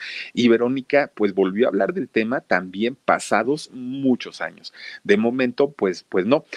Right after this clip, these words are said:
De hecho, fíjense que cuando ella se embaraza de Manuel Loco Valdés, poca gente sabía, o sea, se supo que ella estaba embarazada,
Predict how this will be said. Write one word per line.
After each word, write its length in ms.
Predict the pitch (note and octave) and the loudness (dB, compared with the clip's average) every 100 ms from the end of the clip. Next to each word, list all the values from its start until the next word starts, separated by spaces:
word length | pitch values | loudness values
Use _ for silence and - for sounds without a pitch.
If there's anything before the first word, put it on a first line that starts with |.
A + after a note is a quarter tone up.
| - | -16
De 140 | - D#3 | 0 2
hecho, 220 | D3+ F#3 | 2 -4
fíjense 380 | D3 B2+ C#3 - | -2 -4 -4 -8
que 120 | A2+ | -8
cuando 260 | - F#2 F#2+ | -6 -4 -2
ella 160 | A2 | -4
se 120 | B2 | -6
embaraza 480 | A2+ F2+ F2 E2+ F#2+ | -6 -4 -4 -4 -6
de 100 | G2 | -6
Manuel 400 | E2+ D#2+ F2 G2 | -8 -8 -6 -2
Loco 240 | F#2+ - G2+ | -2 0 0
Valdés, 460 | G2 G2 F2 - - - - _ | 2 0 -4 -6 -16 -20 -20 _
poca 300 | D3+ D3+ E3+ | 2 2 -6
gente 400 | - A2+ A2+ - | -4 -6 -6 -10
sabía, 520 | - E2 G2 G2 F#2 _ | -4 -2 0 0 0 _
o 80 | F2 | -8
sea, 140 | G2 | -8
se 160 | - G#2 | -6 -10
supo 320 | - A2+ D3+ | -6 -4 -4
que 120 | - | -2
ella 100 | C3+ | -2
estaba 240 | D3 - F2 | -2 -4 -6
embarazada, 540 | E2+ E2 - E2 F2+ | -4 -6 -4 -4 -4